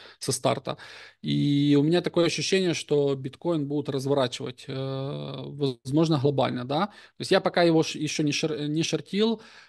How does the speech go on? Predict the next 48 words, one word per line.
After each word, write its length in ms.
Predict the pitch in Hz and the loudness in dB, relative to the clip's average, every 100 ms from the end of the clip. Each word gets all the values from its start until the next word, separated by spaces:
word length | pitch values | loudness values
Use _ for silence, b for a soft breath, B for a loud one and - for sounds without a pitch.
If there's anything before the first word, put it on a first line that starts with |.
| _ 143 | _ -8
м, 140 | 143 | -4
а, 360 | 147 147 147 143 | -2 -2 -2 -2
так 140 | 170 | -2
как 160 | 165 - | -4 -2
у 40 | |
нас 160 | 165 151 | 0 2
большой 340 | 147 151 170 | 0 0 0
импульс 440 | 156 160 156 139 - | 0 0 0 -4 -6
прошел, 420 | 147 147 196 214 | -6 -2 2 4
вот 140 | 151 | 2
это 160 | 143 135 | 0 -4
снижение 600 | 123 143 135 139 127 127 | -8 -4 0 0 0 -2
вниз, 380 | 131 139 127 - B B B | -2 -2 -4 -6 B B B
и 600 | - 143 139 139 139 139 135 | -8 -4 -2 0 0 -2 0
к 40 | 165 | 0
этому 320 | 165 151 151 | 2 2 2
импульсу 500 | 180 190 180 151 147 | 2 0 0 -2 0
я 160 | 151 | 0
буду 140 | 151 147 - | 0 -2 -6
ждать, 400 | 135 139 156 - | -6 -2 -2 -2
э, 300 | - - 139 - | -12 -12 -12 -6
огромную 440 | 135 151 139 131 | 0 2 2 0
коррекцию, 520 | 147 170 - - 160 | 0 0 0 -2 -4
то 100 | 143 | -2
есть 140 | 131 139 | -2 -2
это 160 | 151 | 0
может 220 | 139 139 131 | 0 0 0
занять 320 | 151 143 127 | 0 -2 -6
там 200 | - 147 | -10 -8
на 60 | 143 | -4
несколько 400 | 147 - 131 135 | -4 -4 -6 -4
недель. 320 | 135 127 127 | 0 0 -2
Вот 140 | 135 - _ | -6 -14 _
после 260 | 147 - 165 | -2 2 4
этого 240 | 214 175 | 6 6
я 100 | 147 | 6
буду 200 | 143 151 | 6 0
уже 140 | 135 135 | 0 -2
принимать 400 | 139 139 151 - | 0 0 0 -2
решение, 540 | 139 - 151 135 123 | -4 -2 -2 -2 -2
э, 680 | 123 143 143 127 135 135 - - _ _ _ | -6 -10 -10 -8 -8 -8 -12 -16 _ _ _
входить 280 | 139 196 208 | 2 4 4
в 20 | |
шорт 300 | - 147 - | 2 2 2
или 140 | 147 143 | 2 2
нет. 220 | 123 - - | 2 -2 -4
То 120 | - | -6
есть 100 | - | -6